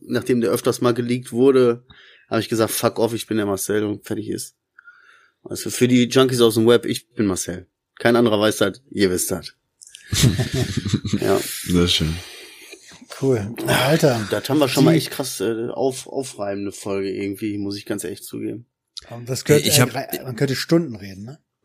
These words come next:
Speaker 2: Ich
Speaker 1: Ja,
Speaker 2: hab,
Speaker 1: wahrscheinlich.
Speaker 2: ich hab wegen dir, Marcel, sogar gerade fast eine Träne verloren vorhin. Ohne Scheiß.
Speaker 1: Oh. Warum?
Speaker 3: Gerade oder vorhin?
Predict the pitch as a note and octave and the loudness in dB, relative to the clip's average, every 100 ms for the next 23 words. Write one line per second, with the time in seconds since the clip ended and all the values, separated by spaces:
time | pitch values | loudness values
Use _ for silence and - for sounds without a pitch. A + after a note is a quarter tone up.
0 | - - - G2+ - - G#2 G2 G2+ G2 | -4 0 2 2 -2 -8 -4 -2 -2 2
1 | G2 G2+ C3 C#3+ A#2+ - A2+ G#2+ F#2 E2+ | 2 4 4 4 2 2 2 2 0 0
2 | E2+ F2 F2 D#2 - - - D3+ D3+ - | 0 0 0 -4 -6 -4 -2 0 2 0
3 | A#2+ A2+ - G2+ F#2+ - E2+ D#2+ D#2+ D#2 | -2 -6 -2 0 -2 -4 -4 -4 -6 -8
4 | E2 D#2+ D2+ - _ - - _ G2+ A#2 | -10 -8 -10 -14 _ -20 -20 _ 0 2
5 | G#2+ - F2 D#2+ A#2+ A2 - _ _ _ | 2 2 2 0 -2 -6 -12 _ _ _
6 | - A2+ A#2+ A#2 G#2+ C#3 F#3 E3 D3+ C#3 | -4 2 4 4 0 -2 0 0 0 -2
7 | A#2+ | -2